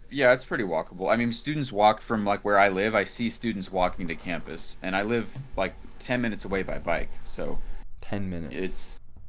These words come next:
Speaker 1: yeah. So it's, it's, it's a de-,
Speaker 2: By
Speaker 1: longer
Speaker 2: bike? That's
Speaker 1: bike ride.
Speaker 2: kinda far.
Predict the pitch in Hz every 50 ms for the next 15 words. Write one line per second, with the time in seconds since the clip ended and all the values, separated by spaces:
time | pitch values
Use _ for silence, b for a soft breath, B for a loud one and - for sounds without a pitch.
0 | - - - - 85 62 57 - - - - - - - - - 117 123 127 -
1 | - - 139 - 139 - 123 123 - 131 113 - - 135 - 120 113 110 110 117
2 | 123 104 - 147 139 135 135 120 101 104 101 - 127 117 123 139 104 90 - -
3 | - 104 107 92 87 85